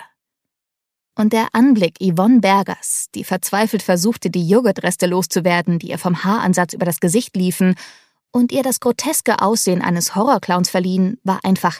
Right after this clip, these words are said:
himmlisch. Es erzeugte in mir das Gefühl grenzenloser Zufriedenheit.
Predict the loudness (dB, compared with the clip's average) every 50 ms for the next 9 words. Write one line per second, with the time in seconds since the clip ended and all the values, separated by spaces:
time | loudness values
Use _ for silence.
0 | -10 _ 0 4 4 4 4 2 0 -6 -8 -8 -6 -8 -8 -12 -18 -20 _ _
1 | _ _ _ _ _ _ _ _ -10 -8 -6 -6 -6 -6 -4 -4 -2 -2 -4 -4
2 | -4 -2 0 4 4 4 4 2 0 -2 -4 -4 -6 -2 0 2 2 2 0 -2
3 | -2 0 2 2 2 2 2 2 2 4 4 4 6 4 4 4 2 0 0 -2
4 | -2 -4 -4 -4 -4 -4 -4 -4 -4 -4 -4 -4 -4 -6 -8 -10 -10 -10 -10 -12